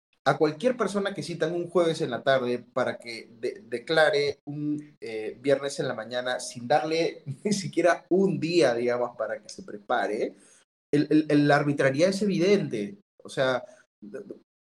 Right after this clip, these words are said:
eso no hay cómo ocultarlo. Eh, se está haciendo precisamente para,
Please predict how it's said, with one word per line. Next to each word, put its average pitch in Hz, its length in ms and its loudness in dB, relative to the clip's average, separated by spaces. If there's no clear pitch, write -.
eso 190 340 2
no 202 100 4
hay 208 120 4
cómo 220 200 2
ocultarlo. 135 1000 -2
Eh, 127 240 -6
se 139 140 -12
está - 180 -4
haciendo 180 720 -4
precisamente 175 720 -2
para, 147 580 -2